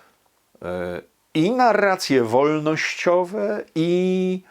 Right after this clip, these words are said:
e, o zgrozo także narracje katolickie, e, ale w tej wersji zmodernizowanej, e, w której katolicyzm się redukuje do, do dobroludzizmu,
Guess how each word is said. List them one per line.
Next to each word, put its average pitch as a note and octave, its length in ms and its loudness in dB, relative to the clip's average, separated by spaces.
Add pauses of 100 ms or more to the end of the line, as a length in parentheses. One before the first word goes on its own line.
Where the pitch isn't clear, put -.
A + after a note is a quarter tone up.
(280)
e, G#2 260 0
o D#3 120 4
zgrozo D#3 540 2
także D3+ 400 -2
narracje C#3 640 -2
katolickie, D#3 1080 0
e, A#2+ 220 4
ale C3+ 200 2
w C3 80 -8
tej C3 340 0
wersji B2 420 0
zmodernizowanej, A2 1160 0 (260)
e, F2+ 280 -4
w - 60 -12
której F#2+ 380 -2
katolicyzm C3 800 -2
się A#2+ 380 0
redukuje C#3 800 2
do, B2 240 0 (300)
do A2+ 140 0
dobroludzizmu, D3+ 1160 0